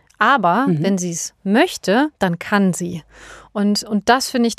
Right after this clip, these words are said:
Speaker 1: und das finde ich die wunderschöne, äh, Entwicklung der vergangenen Jahre. Hier sind Kolleginnen und Kollegen, die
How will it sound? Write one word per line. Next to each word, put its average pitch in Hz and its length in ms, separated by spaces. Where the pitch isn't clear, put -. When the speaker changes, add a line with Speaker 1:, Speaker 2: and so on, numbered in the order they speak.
Speaker 1:
und 190 160
das 226 200
finde 226 160
ich 202 60
die 208 220
wunderschöne, 214 960
äh, - 200
Entwicklung 214 480
der 190 100
vergangenen 180 480
Jahre. 214 400
Hier 226 220
sind 254 560
Kolleginnen 254 560
und 208 160
Kollegen, 247 380
die 208 300